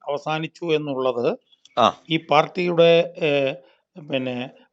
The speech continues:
Speaker 1: വളർച്ചയും ഒത്തൊരുമയും ഒന്നും അല്ല
Speaker 2: അല്ല, അല്ല,
Speaker 1: പ്രകടമാക്കുന്നത്.
Speaker 2: അല്ല,
Speaker 1: മറിച്ച്
Speaker 2: അല്ലേ,
Speaker 1: ഇതിന്റെ
Speaker 2: അല്ലേ,
Speaker 1: തകർച്ച,
Speaker 2: അല്ലേ, അല്ലേ,
Speaker 1: ഇതിന്റെ
Speaker 2: അല്ലേ, അല്ലേ.
Speaker 1: തകർച്ച അനിവാര്യമായിരിക്കുന്നു എന്നുള്ളതാണ്
Speaker 2: ആണ്.
Speaker 1: എന്നാണോ
Speaker 2: ആ,
Speaker 1: അങ്ങയുടെ വിലയിരുത്തൽ?
Speaker 2: ഞാൻ അതിന് ഒറ്റൊരു ഉദാ-, ഒരു ഉദാഹരണം കൂടി പറയാം, ഒരു ഉദാഹരണം കൂടി പറയാം. ഇപ്പൊ വന്നിരിക്കുന്ന ഈ പിന്നെ സ്വകാര്യ സർവകലാശാല വന്നില്ലേ, ഇപ്പൊ സംഭവം,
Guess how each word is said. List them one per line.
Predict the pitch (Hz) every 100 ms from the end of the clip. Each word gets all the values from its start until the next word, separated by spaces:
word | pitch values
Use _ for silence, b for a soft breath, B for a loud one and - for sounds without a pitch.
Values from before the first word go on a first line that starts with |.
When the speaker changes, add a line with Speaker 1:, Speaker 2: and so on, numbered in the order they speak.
| 143
Speaker 1:
വളർച്ചയും | 151 151 175 165 160
ഒത്തൊരുമയും | 143 175 165 165 160
ഒന്നും | 156 151
അല്ല | 135 139 147
Speaker 2:
അല്ല, |
അല്ല, | 147 - -
Speaker 1:
പ്രകടമാക്കുന്നത്. | 131 135 135 156 120 - 131
Speaker 2:
അല്ല, |
Speaker 1:
മറിച്ച് | 156 139
Speaker 2:
അല്ലേ, | 151 180
Speaker 1:
ഇതിന്റെ | 196 151 165 175
Speaker 2:
അല്ലേ, | 147
Speaker 1:
തകർച്ച, | 139 180
Speaker 2:
അല്ലേ, | 156 175
അല്ലേ, | 180 127 123
Speaker 1:
ഇതിന്റെ | 160 190
Speaker 2:
അല്ലേ, | 156 147
അല്ലേ. | 180 147
Speaker 1:
തകർച്ച | 196 202 - _ _ -
അനിവാര്യമായിരിക്കുന്നു | 147 180 190 202 185 175 170 147 175
എന്നുള്ളതാണ് | 175 170 160 160
Speaker 2:
ആണ്. | 160 175 -
Speaker 1:
എന്നാണോ | 165 160
Speaker 2:
ആ, |
Speaker 1:
അങ്ങയുടെ | 131 143 127
വിലയിരുത്തൽ? | 127 117
Speaker 2:
ഞാൻ | 196
അതിന് | 196 214
ഒറ്റൊരു | 196 - 233
ഉദാ-, | 202 208
ഒരു | 214
ഉദാഹരണം | 226 208 208 190
കൂടി | 196
പറയാം, | 170 120 82 -
ഒരു | 220
ഉദാഹരണം | 220 202
കൂടി | 190
പറയാം. | 156 101 b b b
ഇപ്പൊ | 202 - 254 226
വന്നിരിക്കുന്ന | 208 190 185 180
ഈ | 180 175
പിന്നെ | 170 175 170
സ്വകാര്യ | 151 170 196 196
സർവകലാശാല | 160 170 175 160 156
വന്നില്ലേ, | 120 82 90 -
ഇപ്പൊ | _ -
സംഭവം, | 160 165 120